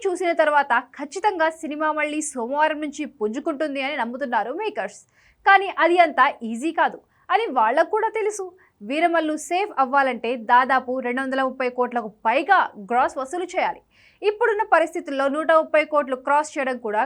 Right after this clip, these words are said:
కష్టమే. వంద కోట్లు వసూలు చేయడం మాత్రమే హరిహర వీరమల్లు సాధించిన రికార్డ్. ఇంత నెగటివ్ టాక్ వచ్చినా కూడా, సోషల్ మీడియాలో నెగటివిటీ తాండవం చేస్తున్నా కూడా పవన్ కళ్యాణ్ స్టామినా ముందు వంద కోట్లు తక్కువ అయిపోయాయి. సింగిల్ హ్యాండ్తో ఆయన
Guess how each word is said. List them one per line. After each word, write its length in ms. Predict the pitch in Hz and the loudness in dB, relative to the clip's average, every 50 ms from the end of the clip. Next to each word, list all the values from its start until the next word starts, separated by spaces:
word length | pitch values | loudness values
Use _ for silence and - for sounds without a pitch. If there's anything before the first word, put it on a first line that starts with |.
| - | -2
కష్టమే. 340 | 440 440 427 - 415 403 392 349 _ _ _ _ _ _ _ _ - 226 | -2 -4 -4 -8 -10 -12 -12 -16 _ _ _ _ _ _ _ _ -2 -2
వంద 160 | 277 311 302 302 294 302 | 0 2 2 0 2 2
కోట్లు 260 | 302 311 302 320 320 269 | 2 2 2 0 -2 -2
వసూలు 260 | 247 247 294 294 302 302 - | -2 -2 -4 -6 -6 -4 -2
చేయడం 260 | 311 285 285 294 262 254 240 | 0 0 0 0 0 0 -2
మాత్రమే 340 | 233 233 240 247 220 226 247 277 - | -2 0 -2 -4 -6 -6 -8 -6 -4
హరిహర 320 | 302 285 302 302 302 294 277 254 | -2 -2 -2 -2 -2 -4 -2 -2
వీరమల్లు 400 | 269 269 269 262 262 269 269 277 269 | -2 -2 -2 -2 -2 -2 -2 -4 -2
సాధించిన 400 | 277 240 226 226 240 220 - 226 240 277 381 | -2 -2 -2 -2 -4 -8 -8 -8 -6 -4 -4
రికార్డ్. 280 | 349 - - - - - _ _ _ _ _ _ _ - 370 | 0 0 0 -2 -2 -8 _ _ _ _ _ _ _ -4 -2
ఇంత 180 | 415 427 415 453 427 320 254 | -2 0 2 2 2 2 0
నెగటివ్ 360 | 233 233 247 294 370 403 403 403 | -2 -4 -2 -2 -2 -2 4 6
టాక్ 160 | 381 381 349 370 | 6 6 6 4
వచ్చినా 300 | 349 349 349 370 349 339 330 320 | 2 2 0 -2 -2 -2 -2 -2
కూడా, 180 | 330 294 247 226 247 - - | -2 0 0 0 0 -2 -4
సోషల్ 360 | - 359 403 392 427 427 359 359 | -6 -6 -4 -4 -4 -6 -4 -6
మీడియాలో 320 | 359 339 330 311 277 269 285 247 233 | -4 -2 0 2 2 2 0 -2 -2
నెగటివిటీ 460 | 226 220 247 247 330 349 330 277 339 - - _ - | -4 -4 -4 -4 -4 -4 -2 -4 -6 -6 -6 _ -2
తాండవం 340 | 175 202 254 302 339 370 370 349 349 | -2 0 2 4 2 2 2 0 -2
చేస్తున్నా 360 | 339 320 320 330 349 294 320 311 311 320 | -2 -2 -2 -4 -4 -4 -4 -4 -2 -2
కూడా 200 | 294 254 220 214 247 311 - - _ _ _ _ _ - | 0 2 2 2 0 -2 -4 -12 _ _ _ _ _ 2
పవన్ 240 | 285 294 302 294 285 | 2 2 2 2 0
కళ్యాణ్ 360 | 302 294 285 285 277 269 269 269 | -2 -2 0 0 -2 -2 -4 -6
స్టామినా 400 | - - 285 269 294 311 320 320 311 302 | 0 2 4 4 4 2 2 0 0 0
ముందు 200 | 302 285 262 254 277 277 220 220 | -2 -2 0 0 0 -2 -2 -2
వంద 180 | 226 220 240 277 285 277 | -2 0 0 -2 0 2
కోట్లు 260 | 285 262 254 240 262 254 262 - | 2 0 2 -2 -6 -4 -2 -2
తక్కువ 280 | 214 214 - 302 320 330 | -2 -2 0 2 2 2
అయిపోయాయి. 440 | 339 339 339 349 339 311 233 196 170 - _ _ _ _ _ _ _ - - | 2 2 0 0 2 2 0 0 -4 -8 _ _ _ _ _ _ _ -8 -6
సింగిల్ 340 | 339 311 311 320 320 330 - | -4 -2 0 0 0 0 2
హ్యాండ్తో 300 | 294 294 294 277 285 285 277 - 247 254 | 0 0 0 0 2 2 2 4 4 2
ఆయన 160 | 269 277 285 | 2 2 0